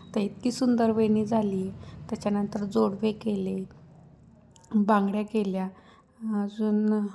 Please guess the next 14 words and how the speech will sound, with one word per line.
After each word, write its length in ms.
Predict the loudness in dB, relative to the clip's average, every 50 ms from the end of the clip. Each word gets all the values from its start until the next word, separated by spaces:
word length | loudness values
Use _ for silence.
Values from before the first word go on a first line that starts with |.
| -12 -18 -20 _ _ _ -12 -6 -4
करंडे 380 | -2 -2 0 -2 0 0 0
केलेत. 460 | 0 0 -2 -2 -2 -2 -4 -4 -6 -6 -10 _ _ -20 _ _ _ _ _ _ _ _ _ _ -18 _ -2
छान 240 | 0 2 2 2 0 -2 -6 -14 -6 -2
सगळा 240 | -2 2 2 2 0 0
शृंगार 440 | -2 0 2 2 4 2 0 -2 -4
केला. 340 | -6 -8 -6 -4 -4 -4 -6 -8 -10 _ _ _ _ _ _
हे 80 | -6 -4
बघा, 300 | -2 -2 -4 -2 -2 -2
मी 160 | 0 -2 -2
दाखवतेच 560 | -2 -2 -4 -4 -6 -12 -10 -8 -8 -8 -8
तुम्हाला. 380 | -10 -12 -12 -10 -6 -6 -6 -6 -6
वेणी, 600 | -4 0 0 2 2 2 2 2 2 2 0 -2
फणी, 640 | -2 0 2 2 4 4 2 2 0 -2 -4 -6 -8 -14 _ -20 -20 -20 -20 -20 -20 -20 _ _
अ, 280 | -4 -2 -2 -2 -2